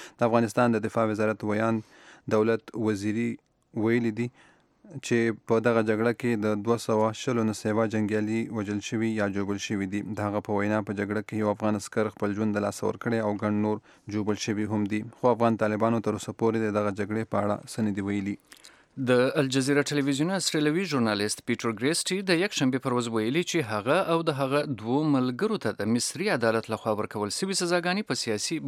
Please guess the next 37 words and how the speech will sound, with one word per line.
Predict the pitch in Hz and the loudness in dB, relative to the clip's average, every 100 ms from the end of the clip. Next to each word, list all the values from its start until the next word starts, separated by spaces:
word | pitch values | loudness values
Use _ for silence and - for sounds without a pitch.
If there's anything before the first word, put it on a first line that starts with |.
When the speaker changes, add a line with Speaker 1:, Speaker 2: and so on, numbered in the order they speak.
| 110 | -2
Speaker 2:
بنیاد | 104 104 101 87 | -2 -2 -2 -4
دي | 95 95 - | -6 -6 -4
او | 107 98 | -4 -2
زیاته | 98 98 | -4 -4
کړې | 139 147 | 0 0
ده | 156 | 0
چې | 175 180 - - - - | 0 -2 -2 -14 -10 -2
صدر | 143 143 165 | 0 2 2
عبدالفتاح | 123 117 - 107 151 175 131 | 2 -2 0 0 2 2 2
السیسي | - 120 - 208 | 0 -2 -2 -2
سره | 113 104 | 0 0
موقع | 107 107 220 | 0 -2 -2
ده | 214 120 | -2 -2
چې | - 117 | 0 2
دغه | 123 101 | 2 2
بې | 101 | -2
انصافي | 101 113 - 165 - | -2 -4 -4 -6 -2
ختمه | 151 170 170 | -2 0 -2
کړي | 208 156 | 0 0
او | 113 | 0
درې | 107 104 101 | 0 -2 2
واړه | 147 127 104 | 2 2 -2
ژورنالیستان | 98 95 - 120 143 | -4 -4 -4 -2 -2
وبخښي. | 110 98 - - 85 - - - - 139 | -2 -4 -6 -8 -8 -12 -16 -14 -4 2
یو | 170 180 | 4 2
مصري | - 185 180 | 0 0 2
عدالت | 170 180 147 | 2 0 0
درې | 156 - | -2 0
سره | 180 135 | -2 0
خبریالانو | 120 120 117 120 113 | 0 2 2 0 -2
ته | 113 | -2
د | 110 | 0
بندیز | 110 117 107 | 0 -2 -2
لګول | 101 98 98 - | -2 -2 -2 -2
سوي | 180 143 110 | -2 -2 -2
اخوان | 113 110 | -2 -2
المسلمین | 95 92 - 101 131 | -2 -6 -4 0 0